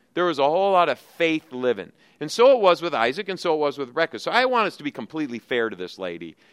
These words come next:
She was a good lady, and she was doing the best she can. And the purpose of the story in the Old Testament is to show the advancement of God's covenant with his chosen people. That's why the story's there.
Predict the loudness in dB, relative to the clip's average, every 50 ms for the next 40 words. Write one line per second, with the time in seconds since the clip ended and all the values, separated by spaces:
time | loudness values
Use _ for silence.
0 | _ _ -14 -10 -8 -6 -4 -6 -4 -4 -6 -6 -4 -2 -2 -2 0 0 0 0
1 | 0 0 0 -4 -6 -8 -10 -8 -8 -8 -8 -6 -8 -8 -4 -2 -2 -2 -2 -4
2 | -14 -14 -10 -10 -8 -8 -8 -10 -10 -10 -8 -8 -10 _ -4 -2 -2 -2 -2 -4
3 | -6 -6 -8 -12 -12 -14 -16 -10 -6 -4 -2 -2 -2 -4 -6 -8 -8 -8 -6 -4
4 | -4 -4 -4 -4 -4 -2 -2 -2 -2 -2 -6 -10 -10 -10 _ _ _ _ -8 -8
5 | -8 -6 -8 -10 -6 -4 -4 -4 -4 -4 -6 -6 -4 -6 -4 -4 -4 -6 -6 -8
6 | -8 -8 -4 -2 -2 0 0 -2 -4 -6 -4 -4 -4 -4 -4 -8 -8 -8 -10 -10
7 | -6 -6 -6 -6 -6 -8 -6 -6 -6 -8 -10 -12 -12 -12 -12 -12 -16 -18 _ _
8 | _ _ _ _ -6 2 4 4 4 4 2 0 2 2 2 2 0 -4 -8 -4
9 | -4 -2 -2 -2 -4 -6 -6 -6 -6 -6 -6 -10